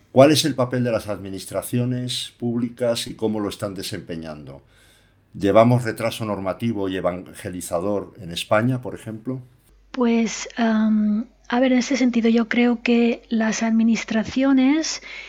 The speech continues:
Speaker 2: tienen un doble papel. Ah, por un lado está todo el papel de, de gobernanza, todo el papel regulatorio.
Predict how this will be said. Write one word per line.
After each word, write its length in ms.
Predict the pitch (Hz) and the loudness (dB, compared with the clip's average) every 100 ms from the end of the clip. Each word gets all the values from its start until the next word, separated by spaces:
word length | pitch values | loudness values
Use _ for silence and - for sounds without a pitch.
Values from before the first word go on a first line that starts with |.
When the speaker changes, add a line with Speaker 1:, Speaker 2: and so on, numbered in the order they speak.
| - _ | -20 _
Speaker 2:
tienen 440 | - 240 254 269 - - | 4 6 8 6 4 2
un 200 | 254 262 | 4 8
doble 300 | 269 240 220 | 8 8 4
papel. 480 | 208 202 202 196 - | 2 -2 -2 -4 -4
Ah, 240 | - 208 196 | -4 -2 0
por 180 | 233 226 | 0 4
un 160 | 269 269 | 6 6
lado 380 | 277 302 320 392 | 6 4 0 -2
está 720 | 226 - - 226 233 262 262 - - - - _ _ _ _ | -6 -6 -2 4 6 4 2 -6 -18 -20 -20 _ _ _ _
todo 300 | 226 233 254 | 2 6 8
el 160 | 254 254 | 6 6
papel 260 | 226 233 | 2 4
de, 240 | 240 311 - - - | 4 2 -4 -8 -4
de 180 | 233 220 | -2 -2
gobernanza, 1000 | 208 233 214 202 202 233 247 - 233 254 | 6 6 6 4 4 4 4 0 2 2
todo 120 | 240 | 2
el 60 | 220 | 2
papel 220 | 220 233 | 4 4
regulatorio. 880 | 254 247 226 196 190 226 220 185 175 | 6 6 6 4 2 2 4 2 -2